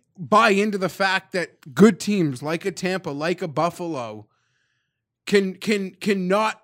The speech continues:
play well for a couple weeks. But to me, I think that A ga-, that means the A game is still in the barrel. So I, I totally buy into that argument. I'm just gonna pick Patrick Mah-, this is one,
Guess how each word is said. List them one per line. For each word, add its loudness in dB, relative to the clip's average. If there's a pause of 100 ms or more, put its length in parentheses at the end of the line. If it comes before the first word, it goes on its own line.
(140)
play 0
well 2
for -4
a -4
couple -2
weeks. -4
But -8
to -12
me, -4
I -2
think -10 (260)
that -6
A -2
ga-, -10
that 0
means -4
the -6
A 0
game -2
is -4
still -6
in -2
the -4
barrel. -2 (720)
So -2
I, -4
I 4
totally 0 (280)
buy 2
into -2
that -2
argument. -8 (920)
I'm -8
just -8
gonna -4
pick -10 (500)
Patrick -6
Mah-, -6 (320)
this -4
is -4
one, -2